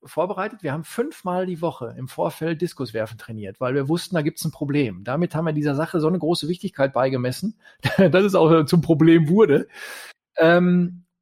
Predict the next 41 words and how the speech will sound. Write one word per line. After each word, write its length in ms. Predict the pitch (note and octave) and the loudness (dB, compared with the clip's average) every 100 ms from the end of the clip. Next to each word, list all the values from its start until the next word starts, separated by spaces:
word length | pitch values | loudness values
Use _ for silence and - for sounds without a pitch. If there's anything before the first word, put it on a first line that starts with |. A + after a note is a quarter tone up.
| _ | _
und 280 | F3 D#3 E3+ | -8 -2 0
dann 220 | G#3+ A#3+ | 0 0
habe 120 | A#3 | -6
ich 100 | F#3+ | -10
gesehen, 500 | G#3 D#3+ F#3 A#3 A3 | -10 -4 -2 -2 -4
dass 300 | F3+ F3+ - | -6 -8 -8
der 540 | F3 E3+ E3 E3+ D3 D#3 | -6 -4 -4 -6 -4 0
Ring 280 | C4 F#3+ | 0 0
sehr, 300 | B2+ C3 G#3+ | -2 0 0
sehr 140 | A3+ G3 | 0 -4
stumpf 480 | - - B3 - - | -6 -6 -6 -6 -8
war, 140 | A2 | -6
dass 200 | B2+ - | -8 -10
viele, 520 | - A#3+ C4 C4+ B3 | -12 -6 -4 -4 -6
viele 360 | A#3+ A3 A3 G#3+ | -10 -8 -4 -4
ungültige 600 | G#3+ A3+ G3+ G3 F#3+ F3+ | -2 -2 -4 -4 -4 -4
Versuche 440 | E3+ E3+ A#3 - | -4 -4 -6 -8
passten. 360 | - A#2 - C3 | -12 -14 -10 -8
Und 80 | C#3 | -6
ich 80 | |
ging 180 | D#3 G3+ | -2 -4
zu 120 | - | -2
meinen 200 | E3+ E3 | -2 -2
Kollegen 340 | - D3+ F3 G3 | 0 2 2 2
und 80 | F3 | -2
sagte, 300 | F#3 F3 D#3+ | -4 -2 -2
wir 80 | |
müssen 240 | D#3+ F#3 F3 | -2 -2 -4
gucken, 260 | G#3 - | -4 -2
dass 120 | F3 - | -4 -4
der 100 | D3+ | -4
erste 260 | F3 - | -4 -6
Versuch 340 | - D#3+ G3+ - | -8 -6 -6 2
gültig 360 | F#3 D#3 A#2 | 2 2 -6
ist. 300 | E2+ - - _ _ _ | -14 -18 -20 _ _ _
Hier 220 | - D3+ | 0 0
ist 140 | E3+ F#3+ | 0 0
irgendwas 400 | G#3 G#3 F#3 F#3 | 0 2 0 -2
mit 120 | F3+ | -2
dem 100 | E3 | -2
Ring 320 | E3 C#3 | -2 -4